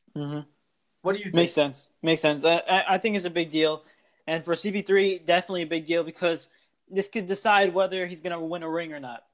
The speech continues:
Speaker 1: He's getting older. He's thirty-seven years old, I believe. And, uh, I'm saying that he goes to the Lakers, and if he does that move, he's got almost a secured, uh, secured chip. But this is a big deal for C P. This offseason is a big deal for C P three's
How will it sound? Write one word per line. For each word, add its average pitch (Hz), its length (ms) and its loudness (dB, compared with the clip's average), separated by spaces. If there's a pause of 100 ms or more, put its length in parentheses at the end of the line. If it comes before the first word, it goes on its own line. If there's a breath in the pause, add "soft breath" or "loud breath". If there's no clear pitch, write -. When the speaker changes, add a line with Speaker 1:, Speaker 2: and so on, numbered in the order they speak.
(140)
Speaker 1:
He's 135 140 -14
getting 180 340 0
older. 175 320 0
He's 139 200 -20
thirty-seven 170 580 -2
years 160 160 -6
old, 151 160 -2
I 147 80 0
believe. 143 320 -6 (560)
And, 151 240 -4
uh, 147 220 2 (840)
I'm 165 180 2
saying 190 300 0
that 185 80 -6
he 180 80 -8
goes 170 200 0
to - 60 -20
the 170 100 2
Lakers, 170 460 -2
and 151 80 -10
if 147 80 -12
he 170 80 -10
does 170 180 4
that 175 160 2
move, 185 320 -2 (840)
he's - 320 -6
got 185 240 4
almost 185 260 -6
a 185 60 -6
secured, 175 500 -2
uh, 160 240 -2 (220)
secured 160 400 0
chip. 151 340 -2 (640)
But 147 280 2 (240)
this 180 140 -10
is 208 60 -4
a 208 40 2
big 190 200 0
deal 214 200 2
for 196 120 -8
C 214 160 -6
P. 202 280 -6
This 208 200 -4
offseason 226 400 2
is 175 80 -6
a 170 40 -6
big 180 220 -2
deal 185 140 2
for 170 120 -12
C 190 140 -18
P - 100 -16
three's - 360 -4